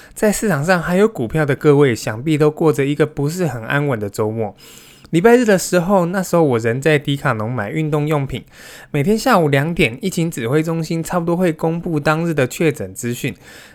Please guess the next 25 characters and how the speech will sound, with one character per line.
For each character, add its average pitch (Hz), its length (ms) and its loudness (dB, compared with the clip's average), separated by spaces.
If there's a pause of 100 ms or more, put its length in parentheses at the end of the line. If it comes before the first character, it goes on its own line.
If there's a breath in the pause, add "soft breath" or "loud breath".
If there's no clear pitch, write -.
那 254 120 2
时 233 140 0
候 226 140 6
两 180 240 2
点 160 200 -2
一 139 120 -2
到， 165 200 4
周 180 220 -2
边 180 180 -2
开 185 220 -2
始 156 160 -4
传 143 220 -2
来 151 100 2
各 170 220 2
种 113 260 -4
爸 180 100 2
爸 147 140 4
们 127 220 -2
无 135 160 -4
奈 170 280 0
感 104 320 -4
叹 160 280 -2
的 127 160 -2
言 113 200 -2
论， 113 240 -2